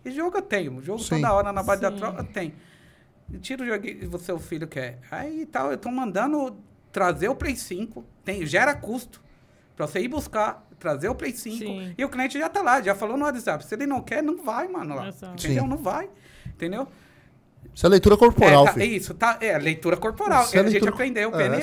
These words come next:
Speaker 2: sim,
Speaker 1: né?
Speaker 2: sim.
Speaker 1: Aí tá, aí tá vindo, tal, o Play, ele, aí ele pegou e falou, "Ah, o que você vai fazer por mim?" "Ó, vou te pagar tanto, você vai pagar a diferença, igual eu te falei no WhatsApp." "Assim eu não quero."
Speaker 3: Porra, então por que que você veio?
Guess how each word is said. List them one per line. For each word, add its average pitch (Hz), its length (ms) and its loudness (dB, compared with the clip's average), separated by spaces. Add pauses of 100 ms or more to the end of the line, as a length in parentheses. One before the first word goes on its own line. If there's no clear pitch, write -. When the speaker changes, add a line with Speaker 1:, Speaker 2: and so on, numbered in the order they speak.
(160)
Speaker 2:
sim, 151 100 4
Speaker 1:
né? - 240 -4
Speaker 2:
sim. 143 460 -4
Speaker 1:
Aí 196 380 2
tá, 254 260 4 (300)
aí 208 180 2
tá 254 200 0
vindo, 220 360 -8
tal, 208 420 -6 (1200)
o 165 100 -4
Play, 190 320 -4
ele, 214 280 -6
aí 165 120 0
ele 190 100 -4
pegou 185 280 -6
e 202 60 -6
falou, 208 220 -8
"Ah, 269 120 0
o 269 40 -2
que 277 180 -12
você 277 120 -6
vai 254 120 -4
fazer 240 200 -8
por 247 120 -10
mim?" 233 160 -6
"Ó, 160 180 -2
vou 147 120 -10
te - 80 -18
pagar 202 300 -4
tanto, 220 540 -4 (220)
você 170 80 -8
vai 175 140 -2
pagar 185 200 0
a 202 40 4
diferença, 254 400 -6
igual 151 160 -2
eu 143 40 -4
te - 60 -18
falei 180 240 -4
no 196 120 -8
WhatsApp." 202 540 -6
"Assim 226 400 -2
eu 302 100 0
não 311 140 0
quero." 160 520 0 (680)
Speaker 3:
Porra, 277 300 -6
então 240 160 -8
por 285 100 -14
que 302 100 -16
que - 60 -20
você 294 100 -10
veio? 247 280 -14